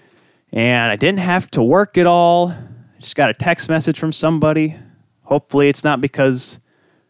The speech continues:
I'm ugly. I mean, oh, well, that's true, but um, oh my gosh. It was Kelly.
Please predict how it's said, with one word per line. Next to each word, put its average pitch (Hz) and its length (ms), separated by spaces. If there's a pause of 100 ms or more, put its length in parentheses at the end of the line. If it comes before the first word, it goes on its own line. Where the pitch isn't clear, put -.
(320)
I'm 117 360
ugly. 143 460 (180)
I 117 40
mean, 117 140
oh, 120 160
well, 117 180
that's 117 220
true, 98 320
but - 180 (1200)
um, 113 1300 (380)
oh 269 240
my 143 200
gosh. 143 540
It - 720
was 131 180
Kelly. 170 480